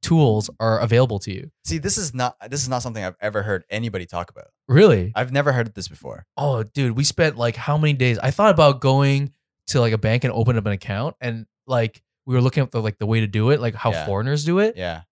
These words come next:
Speaker 1: And basically, you just go to, like, so all the banks, 'cause there's so many branches, they're
Speaker 2: Yeah.
Speaker 1: all kind of disconnected.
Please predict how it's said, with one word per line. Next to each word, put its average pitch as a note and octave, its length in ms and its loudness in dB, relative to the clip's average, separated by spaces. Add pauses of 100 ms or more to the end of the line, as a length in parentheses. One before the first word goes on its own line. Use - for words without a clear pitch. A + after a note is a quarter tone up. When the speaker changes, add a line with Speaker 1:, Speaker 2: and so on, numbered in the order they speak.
(120)
Speaker 1:
And B2+ 400 0 (120)
basically, D3 460 0
you C3 160 -2
just C3+ 160 -2
go C#3+ 120 2
to, B2+ 80 0
like, A#2 380 -2 (100)
so - 120 -6
all E3+ 120 2
the G3+ 80 4
banks, B2+ 460 0
'cause C#3+ 80 0
there's C3 140 2
so D#3 180 2
many D3+ 160 0
branches, G#2+ 520 -4
they're B2+ 160 -4
Speaker 2:
Yeah. F#2 100 -2
Speaker 1:
all B2+ 200 2
kind B2 220 -2
of G2+ 80 -6
disconnected. G2+ 640 -8